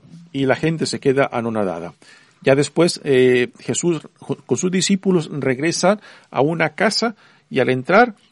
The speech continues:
este, los discípulos le preguntan, "Bueno, ¿y por, y nosotros por qué no pudimos sanar a este, a este joven, no?". Y Jesús les contesta, ¿no? "A esta clase de demonios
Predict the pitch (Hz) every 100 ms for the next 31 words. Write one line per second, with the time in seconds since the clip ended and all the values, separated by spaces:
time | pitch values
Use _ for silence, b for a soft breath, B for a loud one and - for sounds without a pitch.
0 | - 139 135 - - 139 139 143 - 143
1 | 139 139 135 208 202 185 - 170 240 233
2 | 147 139 214 233 135 - 151 - 160 147
3 | 143 - 202 - 147 143 196 208 202 165
4 | 196 226 - 180 190 262 127 - 127 127
5 | 107 120 117 - - 113 107 196 b b
6 | b b - 139 127 156 143 - 113 -
7 | 98 - 87 107 196 - B B B B
8 | - 113 113 135 143 139 147 156 151 135
9 | 127 160 214 214 214